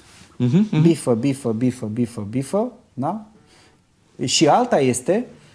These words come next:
Speaker 2: să le trăiești, uh, să le trăiești, pentru că până la urmă asta face, uh, diferența
Speaker 1: Vezi, vezi,
Speaker 2: între
Speaker 1: tot
Speaker 2: robot și om.
Speaker 1: Și ființa umană.
Speaker 2: Da,
Speaker 1: Vezi,
Speaker 2: și ființa
Speaker 1: vezi,
Speaker 2: umană.
Speaker 1: Andrei, vorbind de partea aceasta a asemănării cu Dumnezeu, până la urmă,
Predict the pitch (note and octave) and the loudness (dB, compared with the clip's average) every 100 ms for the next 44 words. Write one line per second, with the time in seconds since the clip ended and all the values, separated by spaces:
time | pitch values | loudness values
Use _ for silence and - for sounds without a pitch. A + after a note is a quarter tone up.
0 | _ - - D#3+ D#3+ E3 E3+ F3 G3 D3 | _ -4 0 2 2 0 2 2 2 0
1 | - - - _ _ - A#2+ A#2 - - | -6 -14 -20 _ _ -8 -8 -8 -10 -4
2 | - D3+ D#3+ D#3+ F3 D3 - B2+ B2 C3+ | 0 2 2 0 -2 -2 -2 -2 -2 -2
3 | A#2+ D#3+ D3+ C#3 B2 D3 E3 E3 D#3+ - | -2 0 0 2 2 0 0 -2 -2 -4
4 | - D3 C#3+ C#3+ - D3+ - D3 D3 D3 | 0 -2 0 -4 -4 -6 -4 -4 -2 -4
5 | D3+ - - - - C#3 C#3+ E3 E3+ C#3+ | -6 -8 -10 -10 -10 -8 -6 -2 0 0
6 | G#2 C#3 C#3 - - C#3 D3 C#3 C3+ C3+ | 2 0 0 -8 -6 0 2 4 4 4
7 | B2 D3 G#3 - - - - F#3+ F3 G3+ | 4 2 0 -4 -18 -6 2 4 4 0
8 | - - D#3+ C#3+ D3 D3 A2+ - C3+ D3 | -4 -4 0 2 2 2 0 2 0 0
9 | C3+ B2 C#3 D3+ C#3+ C#3 C3+ D3 C#3+ - | -2 -2 2 2 2 0 0 0 0 -4
10 | - - A#2+ A#2+ C3 A#2+ A#2 A2 A2+ G#2 | -10 -4 0 0 2 0 0 -2 -2 0
11 | A2+ - G2+ - G#2+ G#2+ A2 G#2 G#2+ G2 | -2 0 -2 0 0 2 2 0 -2 0
12 | G2+ G2 F#2 D#3+ E3+ E3+ D#3+ | 0 0 0 0 2 2 0